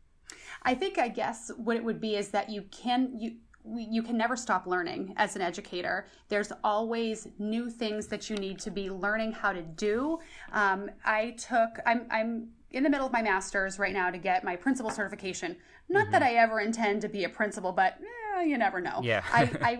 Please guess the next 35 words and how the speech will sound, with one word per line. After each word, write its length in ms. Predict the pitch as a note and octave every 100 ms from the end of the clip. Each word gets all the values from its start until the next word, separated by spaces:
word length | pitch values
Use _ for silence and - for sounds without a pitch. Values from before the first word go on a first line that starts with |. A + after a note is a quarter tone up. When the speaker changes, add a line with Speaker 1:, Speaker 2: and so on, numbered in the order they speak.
| B3
Speaker 1:
honestly 560 | B3+ C4 C#4+ - B3+ A#3+
don't 300 | A3+ A3 A3+
see 160 | A#3+
myself, 460 | G#3 G3 G#3 F#3+ - -
uh, 100 | G3 -
in 120 | C#4 D#4+
a 40 |
school 340 | - C4 A#3 A3
outside 320 | A3 - G3+
of 60 | G3
the 60 |
classroom, 500 | G3+ E3+ F3 F3+ D#3+ F3+
but 220 | F3+ - - -
that's, 300 | G#3 G3+ -
I, 200 | A3+ G#3+ -
I 100 | A3+
figured 520 | A3+ C4 B3 A#3 A3+ - -
I 100 | C4+
might 180 | A#3+ G3+
as 140 | F#3+
well. 220 | D#3+ C3+ - - - - -
Speaker 2:
Right. 280 | A2 G2
Speaker 1:
So 420 | - A#3+ A3+ A3 -
I, 220 | A#3 C4+ C#4+ -
I 80 |
took 180 | A#3 C#4+
a 40 | -
class 440 | - G#3+ A3+ -
a 40 |
few 180 | A3+ G#3+
years 280 | G#3+ G3 G3+
ago 460 | F#3+ G3 F#3+ F#3+ -
on 240 | G#3 G3
classroom 380 | G3+ A3+ A3+ A3+
assessment. 540 | G3 G#3 F#3 F#3 D#3+